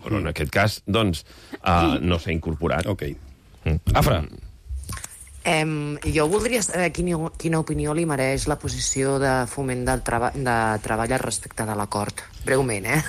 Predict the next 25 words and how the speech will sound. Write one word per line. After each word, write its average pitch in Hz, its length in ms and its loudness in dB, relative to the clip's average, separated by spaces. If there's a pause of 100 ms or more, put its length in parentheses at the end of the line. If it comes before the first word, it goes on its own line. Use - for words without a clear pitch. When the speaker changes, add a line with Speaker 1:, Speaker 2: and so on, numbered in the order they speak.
(160)
Speaker 4:
<laughs> - 200 0
Speaker 1:
Breument, 107 420 6
Speaker 3:
Que 120 60 4
ha 131 40 6
dit, 139 140 2
que 143 80 2
ha 117 100 4
dit 131 160 4
Speaker 1:
és - 140 -10
Speaker 3:
Foment 143 340 0
que 127 140 2
és 123 80 4
insuficient. 107 720 0
Speaker 1:
Sí, - 340 -6
Speaker 4:
Sí, - 220 0
Speaker 1:
és, - 80 0
Speaker 4:
correcte. 117 480 -2
Speaker 1:
és, 107 160 0
és - 80 -6
fàcil 127 400 2
de 101 80 4
resumir. 85 580 2
És 78 280 0
a 85 60 2
dir, 85 200 2